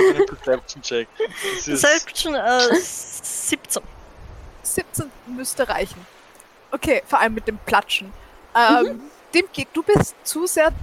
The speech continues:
Speaker 3: darauf
Speaker 1: Mega
Speaker 3: Verstehst
Speaker 1: konzentriert auf
Speaker 3: ja.
Speaker 1: Aras Hände. So,
Speaker 3: Ja.
Speaker 1: oh, ich hab's gesehen, ich hab's genau gesehen, das ist wieder gemacht. <laughs>
Speaker 3: Genau.
Speaker 2: Ja, aber ich hab den Otter gesehen dafür.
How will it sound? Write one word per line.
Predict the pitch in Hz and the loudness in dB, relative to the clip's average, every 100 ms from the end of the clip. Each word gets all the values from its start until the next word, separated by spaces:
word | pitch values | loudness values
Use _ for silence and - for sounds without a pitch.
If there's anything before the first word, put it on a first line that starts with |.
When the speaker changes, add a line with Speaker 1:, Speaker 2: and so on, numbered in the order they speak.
| - - - - - - - | -8 -8 -16 -18 -20 -20 0
Speaker 3:
darauf | 285 233 330 - - - - - - 190 | 2 4 4 2 -14 -20 -20 -20 -12 2
Speaker 1:
Mega | 196 190 185 | 4 6 6
Speaker 3:
Verstehst | - | 6
Speaker 1:
konzentriert | 180 180 180 - 165 165 | 6 4 2 4 4 6
auf | 302 | 8
Speaker 3:
ja. | 285 202 | 8 6
Speaker 1:
Aras | 143 147 - | 4 4 4
Hände. | 165 139 139 127 - - | 2 4 2 0 -2 -8
So, | - | 2
Speaker 3:
Ja. | 349 370 339 320 | 4 6 6 6
Speaker 1:
oh, | - | 6
ich | - | 2
hab's | - | 0
gesehen, | 294 214 190 190 | -2 2 2 2
ich | 226 | 2
hab's | 254 - | 0 -2
genau | 320 349 311 | 0 4 4
gesehen, | 262 269 233 | 2 2 2
das | 285 | 2
ist | 320 349 330 | 4 4 4
wieder | 302 233 | 4 6
gemacht. | 208 185 254 208 220 | 4 6 4 4 2
<laughs> | 170 - 180 - - - - | 0 -4 -6 -10 -18 -20 -10
Speaker 3:
Genau. | - 427 262 339 - - - 339 - - - - | -4 -2 -2 -2 -4 -8 -16 -16 -18 -20 -18 2
Speaker 2:
Ja, | 349 | 4
aber | 262 240 | 6 4
ich | |
hab | 254 - | 2 0
den | 220 202 | -2 0
Otter | 220 302 | 0 0
gesehen | 233 214 220 190 | -2 -4 -4 -6
dafür. | 196 - 196 | -8 -8 -8